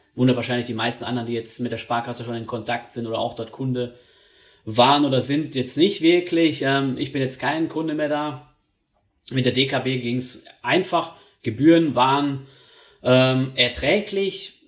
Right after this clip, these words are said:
Wie ich's eigentlich mache bei kleineren Summen, ist immer mit Transferwise. Ich verlinke dann hier oben in der Ecke das Video, könnt ihr euch gerne mal anschauen. Das ist eine gute Möglichkeit, wenn man so Überweisungen macht ins Ausland.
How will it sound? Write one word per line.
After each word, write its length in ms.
Wie 180
ich's 220
eigentlich 360
mache 280
bei 120
kleineren 480
Summen, 220
ist 180
immer 140
mit 180
Transferwise. 680
Ich 60
verlinke 320
dann 80
hier 120
oben 140
in 60
der 120
Ecke 160
das 240
Video, 240
könnt 180
ihr 40
euch 100
gerne 160
mal 180
anschauen. 420
Das 140
ist 60
eine 80
gute 120
Möglichkeit, 640
wenn 80
man 140
so 80
Überweisungen 640
macht 260
ins 140
Ausland. 580